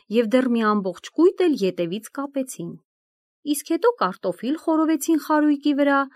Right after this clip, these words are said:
սունկ խորովեցին և սկսեցին ուտել։ Իսկ տրակ-տրակ Միտյան նայեց, նայեց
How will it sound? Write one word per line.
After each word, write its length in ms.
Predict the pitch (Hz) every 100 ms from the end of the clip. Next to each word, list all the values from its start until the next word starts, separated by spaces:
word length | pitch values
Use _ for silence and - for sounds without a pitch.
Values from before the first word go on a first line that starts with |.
| _ -
սունկ 400 | - - 196 262
խորովեցին 720 | - 320 330 330 339 - 339 359 - _ 494
և 140 | 466
սկսեցին 680 | - - 202 - 175 - 285
ուտել։ 360 | 220 202 160 - - _ _ _ _ _ _ _ -
Իսկ 160 | 190 -
տրակ-տրակ 640 | - 208 214 - 180 170 -
Միտյան 500 | 220 320 339 294 277
նայեց, 640 | 190 165 165 214 381 440
նայեց 460 | 359 359 339 339 339